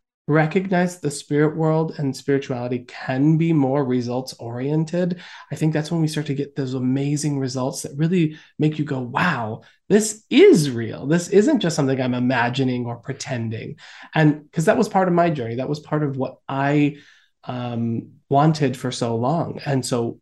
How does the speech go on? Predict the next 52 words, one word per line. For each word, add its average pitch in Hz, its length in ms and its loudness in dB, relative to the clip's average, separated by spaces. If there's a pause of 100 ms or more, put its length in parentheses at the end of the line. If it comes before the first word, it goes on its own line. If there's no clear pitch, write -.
(100)
through 160 180 6
my 143 160 4
searching 139 480 -2
through 117 140 -4
different 120 340 -6
belief 139 340 2
systems 117 460 -6
and 110 120 -8
practices 139 640 -4
and 120 80 -6
all 120 80 -4
sorts 131 240 -8
of 156 120 -12
things, 151 260 2
it - 360 -18
wasn't 143 280 2
until 139 220 0
I 120 60 0
landed 120 300 -2
on 113 180 -2
mediumship 143 580 -2
that 120 100 -6
I 120 80 -4
was 120 120 -4
able 123 180 -6
to 127 80 -4
go, 120 260 -4 (360)
"Whoa, 120 520 -2
there 143 180 2
is 131 120 0
this 120 160 -6
objective 135 680 0
reality 151 760 4 (240)
that - 220 -10
I 123 180 2
can 151 180 0
interact 131 460 2
with, 160 160 -2
that - 160 -6
I 127 140 -6
can 123 280 -4
know." 123 400 -2 (340)
And 143 180 2
then 139 220 0
what 151 180 0
that 147 160 2
did 143 140 0
is 139 120 -2
it 131 120 -4
brought 131 180 -2
me 131 100 -4 (100)
inward 123 760 -2